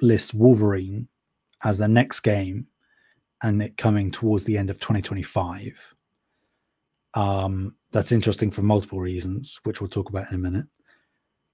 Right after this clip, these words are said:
I'm just gonna list all of these off and then we can talk about them if we want to, surface level.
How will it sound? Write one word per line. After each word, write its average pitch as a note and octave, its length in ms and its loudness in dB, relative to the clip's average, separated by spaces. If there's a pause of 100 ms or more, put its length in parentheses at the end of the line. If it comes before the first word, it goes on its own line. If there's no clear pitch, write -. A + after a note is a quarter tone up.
I'm G#2 60 0
just G2 100 0
gonna G#2+ 400 4
list A2+ 300 8
all G2+ 160 4
of F#2 100 -2
these F#2 180 -4
off F#2 220 -6
and G2+ 100 -6
then F#2 80 -4
we F2+ 80 -8
can - 120 -14
talk F#2 180 -6
about F#2 160 -6
them F#2 100 -8
if E2+ 120 -8
we G2+ 80 -4
want F2+ 200 -8
to, G#2+ 180 -8 (640)
surface - 320 -10
level. F#2+ 260 -10